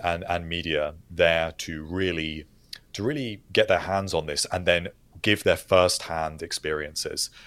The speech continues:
Um, that, that's gonna be more important with this than it, it will have been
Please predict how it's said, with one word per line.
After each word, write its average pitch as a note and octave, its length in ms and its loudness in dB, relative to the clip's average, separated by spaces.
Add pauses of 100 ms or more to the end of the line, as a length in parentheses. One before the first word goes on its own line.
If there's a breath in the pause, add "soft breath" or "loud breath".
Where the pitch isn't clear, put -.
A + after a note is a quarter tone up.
(260 loud breath)
Um, E2+ 220 -2
that, G#2+ 220 4
that's A2+ 200 4
gonna G#2+ 160 0
be G2 320 -2
more A#2+ 240 4
important G#2+ 440 0
with E2 120 -4
this D#2+ 180 -2
than E2+ 160 0
it, E2+ 160 -4
it F#2 160 -2
will F#2 140 0
have E2+ 140 0
been E2+ 300 -4